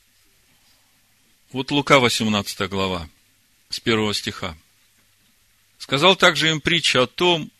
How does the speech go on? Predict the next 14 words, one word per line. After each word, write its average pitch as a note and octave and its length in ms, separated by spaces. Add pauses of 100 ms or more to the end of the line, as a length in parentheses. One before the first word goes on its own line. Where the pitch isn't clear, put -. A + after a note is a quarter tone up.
(420)
что - 220
должно D3+ 380
всегда C#3+ 320
молиться C#3+ 480
и C3 100
не C3 160
унывать, B2+ 600 (1300)
говоря: A#2 440 (680)
в A2 120
одном C#3+ 280
городе E3 440
был C3+ 180
судья, C3 580
который A#2+ 540